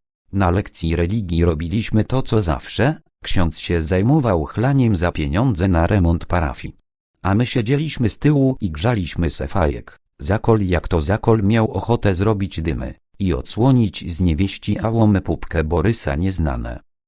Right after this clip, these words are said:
Rozgrzał łapska i chycił porty Borysa. Ten nic nie czuł.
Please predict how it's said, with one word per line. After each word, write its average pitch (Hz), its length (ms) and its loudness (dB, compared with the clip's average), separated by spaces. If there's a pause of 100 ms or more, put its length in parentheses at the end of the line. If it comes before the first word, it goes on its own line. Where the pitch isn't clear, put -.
(180)
Rozgrzał 95 640 2
łapska 117 560 -2
i 101 180 0
chycił 139 420 0
porty 107 380 2
Borysa. 98 600 -2 (460)
Ten 90 260 2
nic 90 260 0
nie 95 180 2
czuł. - 360 -8